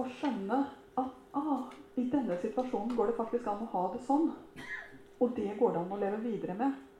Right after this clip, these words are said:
Jeg vet om noen måter å leve med det på." Det er det vi snakker om med forståelse. Er dere med? Mm. Eh, det er ikke så kjempekomplisert. Eh, vi er sånn alle sammen.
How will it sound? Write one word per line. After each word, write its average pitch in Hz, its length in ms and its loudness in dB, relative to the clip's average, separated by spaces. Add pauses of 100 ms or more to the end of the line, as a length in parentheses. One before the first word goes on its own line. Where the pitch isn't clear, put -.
(140)
Jeg 214 160 2
vet 226 320 -2
om 185 80 -4
noen 220 160 -2
måter 190 320 0
å 220 160 4
leve 170 160 0
med 214 160 2
det 196 160 2
på." - 160 4 (1120)
Det 254 140 2 (340)
er 185 80 4
det 170 80 0
vi 170 140 0
snakker 170 260 -4
om 156 140 0 (320)
med 175 100 -2
forståelse. - 320 -4
Er 190 140 2
dere 240 100 4
med? 320 140 8 (800)
Mm. 175 160 -4 (2000)
Eh, 220 460 0 (840)
det - 80 -2
er - 80 -2
ikke - 220 2
så 202 60 -4 (100)
kjempekomplisert. 196 760 -2 (400)
Eh, 226 220 4 (580)
vi 240 160 8
er 208 160 6
sånn 208 240 0
alle 202 160 0
sammen. 202 380 0